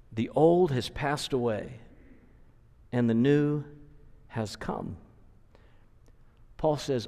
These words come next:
"Only God can do this." If you understand anything about Christianity, it's this. You can't save yourself. You can't wash yourself.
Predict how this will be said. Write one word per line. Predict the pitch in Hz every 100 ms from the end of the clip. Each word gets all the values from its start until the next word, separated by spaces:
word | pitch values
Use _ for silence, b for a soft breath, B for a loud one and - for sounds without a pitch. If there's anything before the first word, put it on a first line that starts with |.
| -
"Only | 143 170 165
God | 139 123 123
can | - 113
do | 110 95
this." | 87 -
If | 120
you | 151
understand | 208 190 - 170 151
anything | 143 151 147
about | 135 120
Christianity, | - 127 - 113 113 107 90 90
it's | 117 -
this. | - 101 101 - - - - - - - - - - b b b b
You | - 156
can't | - - 160 160
save | - 156 170 156
yourself. | 117 - - - - - - _ - - - - - _ - -
You | 139
can't | - 196 165 135
wash | 139 156 - -
yourself. | 135 - - 101